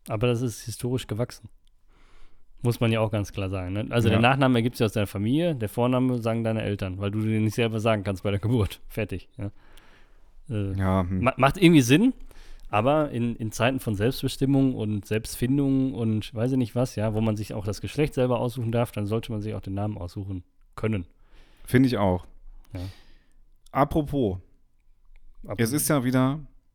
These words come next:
Speaker 2: es ist ja wieder Fußball.
Speaker 1: Oh, das ist ja sehr interessant.
Speaker 2: Unser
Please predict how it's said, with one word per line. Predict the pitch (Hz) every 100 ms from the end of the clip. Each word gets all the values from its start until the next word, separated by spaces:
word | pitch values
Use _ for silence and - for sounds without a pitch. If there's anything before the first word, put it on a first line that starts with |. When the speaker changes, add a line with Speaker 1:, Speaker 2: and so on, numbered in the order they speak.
| _ - _ _ - - -
Speaker 2:
es | 110
ist | 135 -
ja | 113
wieder | 117 110
Fußball. | 107 160 160 98 90 139 _ _ _ _ _ -
Speaker 1:
Oh, | 120 104
das | 95 92
ist | 101 107
ja |
sehr | 98 98
interessant. | - - 127
Speaker 2:
Unser | 160 151 139